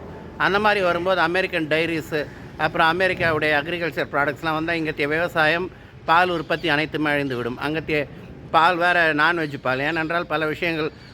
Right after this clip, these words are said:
மாடுகளுக்கு பால் அதிகமா வரணுன்றதுக்காக நான்வெஜ் கலந்து தான் கொடுப்பாங்க. கார்ன்ஃபீல்டில் கூட பார்த்தீங்கன்னா பன்றி இறைச்சி பலவற்றை பயன்படுத்தி தான் கார்னை தயாரிப்பாங்க, சோளம்லாம். அவையெல்லாம் மலிவு விலையில அங்க ரொம்ப ஸ்டாக் இருக்கு. மலிவு விலையில வந்தாக்கா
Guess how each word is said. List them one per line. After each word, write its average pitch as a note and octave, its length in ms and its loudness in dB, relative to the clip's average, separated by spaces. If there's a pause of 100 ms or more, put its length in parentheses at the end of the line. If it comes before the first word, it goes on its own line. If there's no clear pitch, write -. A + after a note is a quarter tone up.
(140)
மாடுகளுக்கு E3 460 2
பால் D#3+ 260 2
அதிகமா D#3+ 500 2
வரணுன்றதுக்காக D3 580 0
நான்வெஜ் C#3+ 420 0
கலந்து C3+ 260 -2
தான் C#3+ 160 -2
கொடுப்பாங்க. C#3 520 -2
கார்ன்ஃபீல்டில் D#3+ 540 0
கூட D3 180 0
பார்த்தீங்கன்னா D3 520 0 (420)
பன்றி F3+ 340 2
இறைச்சி E3 340 0
பலவற்றை D#3 500 0
பயன்படுத்தி D3+ 520 0
தான் F#3+ 200 2 (540)
கார்னை F3 380 4
தயாரிப்பாங்க, C#3 800 0
சோளம்லாம். A#2+ 460 0 (600)
அவையெல்லாம் F3+ 480 4
மலிவு F#3 360 2
விலையில F3+ 180 2
அங்க D#3 220 0
ரொம்ப E3 260 0
ஸ்டாக் D#3 320 0
இருக்கு. D3+ 260 -2
மலிவு E3 340 2
விலையில D#3+ 340 2
வந்தாக்கா C#3+ 480 2